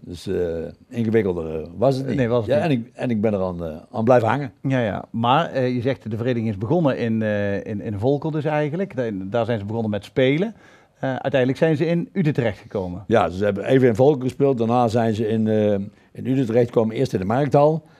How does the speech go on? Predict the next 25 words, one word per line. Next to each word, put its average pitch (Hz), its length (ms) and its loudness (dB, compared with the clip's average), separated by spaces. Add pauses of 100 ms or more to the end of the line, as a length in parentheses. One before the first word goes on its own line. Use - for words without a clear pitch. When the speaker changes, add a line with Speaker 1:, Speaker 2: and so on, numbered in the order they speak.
(160)
Speaker 1:
Daar 101 120 0
heb 117 80 4
ik 110 80 -2
zelf 107 260 4
ook 120 80 2
nog 143 100 -2
gespeeld, 143 400 2
want 113 120 -2
ik 101 60 -4
ben 101 200 0
bijna 113 280 4
vijfentwintig 104 440 2
jaar 95 180 2
lid 113 200 0
van 98 140 -2
deze 98 220 0
club. 147 340 4
Ja, 120 180 -2
toen 120 180 -4
ik 98 80 -4
naar 98 140 -4
Uden 101 180 -2
verhuisd, 104 420 -2
eh, 117 320 4
ben... 120 300 2